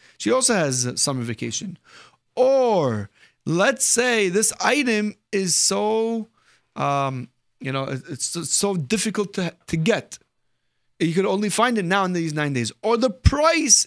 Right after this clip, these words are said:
is ridiculously low. It's such a good sale. It's a real bargain. You could get it now. If you don't get it now, you may have to pay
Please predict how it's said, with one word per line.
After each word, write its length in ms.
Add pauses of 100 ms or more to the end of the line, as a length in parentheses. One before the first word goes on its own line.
is 460 (180)
ridiculously 960
low. 480
It's 180
such 300
a 40
good 380
sale. 460
It's 140
a 60
real 640 (360)
bargain. 760
You 160
could 180
get 160
it 100
now. 220
If 160
you 60
don't 140
get 140
it 120
now, 320
you 160
may 180
have 240
to 80
pay 540